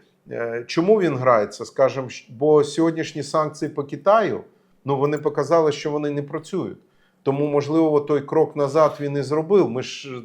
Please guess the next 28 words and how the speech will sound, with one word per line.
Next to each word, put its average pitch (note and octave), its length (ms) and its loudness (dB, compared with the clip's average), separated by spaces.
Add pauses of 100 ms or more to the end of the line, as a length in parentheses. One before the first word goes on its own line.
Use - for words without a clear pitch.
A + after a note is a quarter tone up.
теж E3 260 2
економіку A#2 580 -6
трошки A#2 400 -8
вивчали, D#3 580 2 (340)
трошки B2+ 340 -4
працювали C3 800 2
і, A#2+ 300 -8 (340)
е, A#2+ 260 2
розуміємо C#3+ 600 0
всі A#2 260 -10
ці B2 200 -6
речі. A2 460 -6 (300)
А B2 80 6
от C#3+ 200 2
ті G3 100 -4
пакети, E3+ 720 2 (280)
поки E3 540 4
російська D3 600 -2
економіка C#3 840 -2
не C#3+ 160 0
запрацювала, D3 840 2
да, D#3 200 4
ми D3 120 -4
сьогодні D3 260 -6
говоримо D3 400 0
про D3 160 -2
дев'ятнадцятий D#3 720 -4
пакет, A#2 460 -4